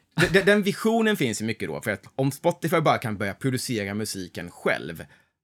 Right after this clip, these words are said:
så slipper man betala royalties och då kan man bli lönsam.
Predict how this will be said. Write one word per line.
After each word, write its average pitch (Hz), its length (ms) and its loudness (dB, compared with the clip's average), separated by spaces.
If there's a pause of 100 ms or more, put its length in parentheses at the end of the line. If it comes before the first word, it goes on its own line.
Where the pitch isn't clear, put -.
(100)
så 95 280 -6
slipper - 560 -4
man 104 220 -2
betala 90 680 -6
royalties 127 640 -2
och 98 120 -8
då 160 260 0
kan 117 160 -6
man 80 80 -8
bli 87 100 -8
lönsam. 101 500 -4